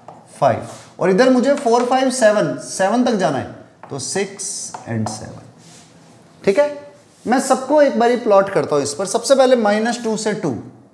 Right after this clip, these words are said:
तो ये रहा माइनस टू और ये रहा टू। ओपन क्यों लगाया? ओपन के कारण से ये सर्कल खुले लगा दिए, क्योंकि ये दोनों नंबर इंक्लूड नहीं हो रहे। फिर ज़ीरो से फ़ोर, ये रहा ज़ीरो और ये रहा फ़ोर, ज़ीरो से फ़ोर।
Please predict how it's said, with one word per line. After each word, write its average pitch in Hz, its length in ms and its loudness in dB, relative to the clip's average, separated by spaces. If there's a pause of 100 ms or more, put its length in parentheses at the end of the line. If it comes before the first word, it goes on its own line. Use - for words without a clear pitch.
(460)
तो 147 60 -2
ये 175 240 2
रहा 220 240 6
माइनस 196 520 -2
टू 226 160 -2
और 147 180 -2
ये 151 140 -2
रहा 143 240 -2
टू। 110 220 -8 (460)
ओपन 240 340 2
क्यों 247 140 2
लगाया? 240 400 4 (360)
ओपन 240 300 -2
के 240 100 -2
कारण 208 220 4
से 226 120 -4
ये 226 80 -2
सर्कल 214 400 -2 (160)
खुले 180 180 -2
लगा 117 240 -2
दिए, 98 200 -8 (260)
क्योंकि 143 180 -4
ये 185 80 4
दोनों 190 260 2
नंबर 170 280 0
इंक्लूड 165 440 -2
नहीं 131 300 -2
हो 95 100 -6
रहे। 90 100 -12 (1080)
फिर 262 240 6
ज़ीरो 220 340 6
से 285 200 2
फ़ोर, 262 360 6 (1000)
ये 156 160 -4
रहा 190 220 2
ज़ीरो 160 320 0
और 135 260 0
ये 131 120 0
रहा 117 240 -4
फ़ोर, 120 260 -14 (1700)
ज़ीरो 117 280 0
से 113 160 -10
फ़ोर। - 260 -12